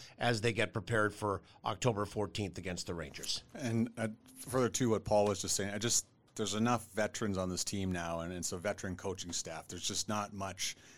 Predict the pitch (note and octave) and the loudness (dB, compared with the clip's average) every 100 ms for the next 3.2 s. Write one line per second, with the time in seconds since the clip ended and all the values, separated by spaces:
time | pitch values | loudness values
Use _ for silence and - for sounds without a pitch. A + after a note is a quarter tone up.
0 | - - A2 A2 G#2+ G#2+ G2+ A2 G2+ G#2+ | -20 -8 -4 0 0 2 0 -2 -2 0
1 | A2 A2 G#2 G2 G#2 G2+ G2 G#2 F#2 F2+ | 0 0 -2 0 0 0 0 0 0 0
2 | E2+ - _ G#2+ G#2 F#2+ F#2+ F#2+ F#2 F2+ | -2 -8 _ 0 0 2 0 0 0 0
3 | F2 | -2